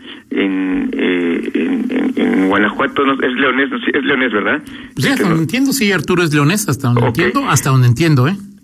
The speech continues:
Speaker 1: Ok, bueno, pues, a-, ellos son los, los, al final, los dos que, que, que salen, mm, finalmente, eh, son los que tienen la decisión de dejar a quienes les, les suceden. Entonces, al final
Speaker 2: Ahora,
Speaker 1: ellos
Speaker 2: Miguel, no deja de resultar curioso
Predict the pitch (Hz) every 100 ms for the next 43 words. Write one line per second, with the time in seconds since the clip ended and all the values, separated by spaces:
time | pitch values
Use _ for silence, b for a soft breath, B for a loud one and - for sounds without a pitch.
0 | 120 117 107 113 117 - 123 - 110 120
1 | 131 139 139 139 - 117 - 123 135 131
2 | 147 156 - - 127 110 113 156 202 -
3 | 175 156 - 123 120 - - 135 135 151
4 | 196 - - - - 107 101 - 113 120
5 | 123 120 135 - - 98 98 95 92 B
6 | B B B - - 117 123 127 135 -
7 | 156 170 156 123 113 117 113 - 160 135
8 | 135 - - - 98 104 113 120 - 104
9 | - 92 92 85 95 - - 92 92 -
10 | 453 466 - 139 143 117 117 127 214 143
11 | 131 165 175 185 156 226 262 277 240 202
12 | 196 202 233 233 247 247 - 220